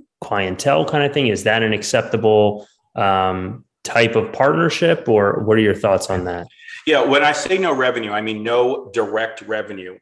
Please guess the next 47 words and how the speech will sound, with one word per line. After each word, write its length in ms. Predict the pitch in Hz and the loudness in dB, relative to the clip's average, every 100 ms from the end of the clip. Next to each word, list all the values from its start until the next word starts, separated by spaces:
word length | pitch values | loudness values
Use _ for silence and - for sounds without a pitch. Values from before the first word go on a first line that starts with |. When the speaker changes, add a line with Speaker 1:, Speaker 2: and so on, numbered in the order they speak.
| _ | _
Speaker 2:
from 400 | - 110 107 101 | -4 -2 -2 -4
the 160 | 95 | -6
agreement 580 | 90 90 95 101 92 87 - 98 | -8 -8 -8 -8 -8 -12 -14 -12
being 180 | 92 | -10
signed. 400 | 90 98 87 87 - _ - - - | -10 -10 -10 -12 -20 _ -20 -20 0
There's 220 | 123 98 | 2 2
Speaker 1:
Okay. 180 | 95 143 | 2 0
Speaker 2:
indirect 460 | 147 127 104 92 101 | -2 -6 -6 -6 -6
revenue. 420 | 85 92 90 90 | -8 -10 -14 -8
So 200 | - 120 | 0 2
indirect 500 | 165 208 175 139 110 | 2 2 2 0 0
revenue 480 | 110 101 101 98 101 | 0 0 -2 -4 -4
is, 540 | 104 101 95 - _ 110 | -6 -8 -12 -18 _ -2
like 180 | 107 | -2
you 100 | 139 | -2
said, 280 | 135 135 104 | 0 2 2
rev 200 | 101 95 | 0 -2
share, 260 | - 92 90 | -6 -8 -4
right? 220 | 95 104 | -4 -2
So 100 | 113 | -4
two 180 | - 170 | -2 -4
companies 440 | 160 139 127 101 | -4 -4 -6 -6
come 240 | - 131 135 | -6 -6 -6
together 440 | 110 98 95 - - _ _ - _ 120 | -4 -4 -4 -8 -14 _ _ -20 _ -2
and 100 | 117 | 0
they 100 | 110 | 2
work 300 | 113 123 123 | 2 2 0
on 120 | 110 | -4
a 60 | |
program. 580 | 92 104 98 92 90 92 _ _ - - - | -4 -4 -4 -6 -14 -18 _ _ -20 -20 -4
And 260 | 117 113 | -2 0
the 60 | 113 | 0
program 600 | - 180 156 127 113 110 | 2 2 4 2 2 0
is 140 | 104 | -2
there 520 | 110 107 104 101 - - | 0 2 4 2 -2 -12
to 480 | - 117 110 110 - - | -6 -4 -4 -6 -12 -4
further 300 | 135 131 120 | 0 2 2
both 340 | 107 107 110 | 2 0 0
companies. 440 | - 95 95 82 - | -6 -10 -12 -16 -8
There's 200 | 98 107 | -4 -2
a, 60 | |
there's 260 | 110 117 113 | -2 -2 -2
an 80 | 107 | -4
interest 340 | 107 101 - | -6 -8 -10
in 80 | 95 | -8
doing 220 | 101 | -8
it. 80 | 95 | -8